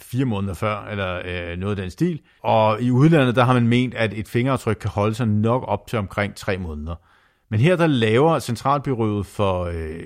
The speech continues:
Identifikation, altså en undersøgelse af fingeraftrykket, og de har de fingeraftryk, som de har skrællet af fra Henriette Dalby, og dem matcher de op med genstandene. Der kan man altså ud fra de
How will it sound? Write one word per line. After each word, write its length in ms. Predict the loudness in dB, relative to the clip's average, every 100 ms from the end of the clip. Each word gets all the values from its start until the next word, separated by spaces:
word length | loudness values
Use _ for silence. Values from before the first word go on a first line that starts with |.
| -14
Identifikation, 720 | -10 -8 -8 -10 -6 -4 -4
altså 200 | -8 -8
en 60 | -8 -4
undersøgelse 540 | -2 -2 -4 -4 -4
af 60 | -4
fingeraftrykket, 680 | -4 -2 -4 -4 -4 -4 -6 -12 -18 -6
og 160 | -2
de 80 | 0
har 160 | 2 0
de 140 | -2
fingeraftryk, 480 | -2 0 -2 -2 -4
som 120 | -4
de 100 | -4
har 60 | -4
skrællet 440 | -6 -6 -6 -6
af 280 | -6 -6 -8 _ _ _ _ _
fra 320 | 0 2 2
Henriette 380 | 0 0 -2 -2
Dalby, 420 | -2 -2 -2 -4
og 100 | -2
dem 80 | -2
matcher 420 | 0 0 -2 -4
de 100 | -4
op 200 | -4 -4
med 240 | -4 -6 -10 _ _ _
genstandene. 640 | -10 -10 -4 -2 -2 -2 -4 _
Der 100 | -2
kan 160 | 0 0
man 140 | 0
altså 260 | -2 -6 -10 -4
ud 180 | -2 0
fra 120 | -2
de 240 | 0 -2